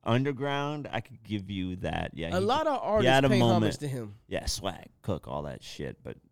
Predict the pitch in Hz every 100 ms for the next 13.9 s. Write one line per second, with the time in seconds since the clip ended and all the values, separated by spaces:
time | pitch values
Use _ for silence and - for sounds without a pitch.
0 | _ _ - 95 76 95 76 67 - _
1 | _ _ _ _ _ 104 107 98 80 71
2 | 71 - _ _ _ _ _ _ _ _
3 | _ _ - - - - _ _ _ _
4 | - 175 185 - 113 98 92 - 95 82
5 | 80 92 90 - - - _ _ - 139
6 | 120 110 _ _ - 104 95 80 85 -
7 | 92 78 - 85 82 67 - - 82 69
8 | - 60 - 64 65 - 52 - - 50
9 | - - _ _ _ _ _ - 107 107
10 | 90 67 57 53 - _ - 185 170 143
11 | 147 131 123 120 98 - 92 73 - -
12 | 110 92 92 127 131 110 95 92 90 87
13 | 82 - 95 - 113 107 110 104 90